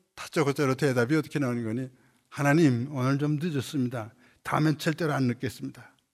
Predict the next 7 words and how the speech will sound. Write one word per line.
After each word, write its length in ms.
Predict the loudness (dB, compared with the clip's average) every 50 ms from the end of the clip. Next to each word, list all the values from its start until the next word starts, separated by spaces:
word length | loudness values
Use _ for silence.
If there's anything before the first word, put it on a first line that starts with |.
| _ _ _ _ _ _ _ _ _ _ _ _ _ _ _ _ _ _ _ _ _
그랬대요. 480 | 0 0 0 2 0 0 -2 -2 -4 -8 -16 _ _ _ _ _ _ _ _ _ _ _ _ _ _ _ _ _ _ _ _ _ _ _ _ _ _ _ _ _ _ _ _ _ _ _ _
그때 260 | -8 -6 -2 0 2
내가 260 | 4 4 4 4 4 2
걔에게서 460 | 2 2 2 2 2 2 0 0 0
뭘 280 | 0 0 0 2 2
발견하는 500 | 2 2 2 2 2 0 0 0 0 0
거니? 260 | 0 0 -2 -2 -4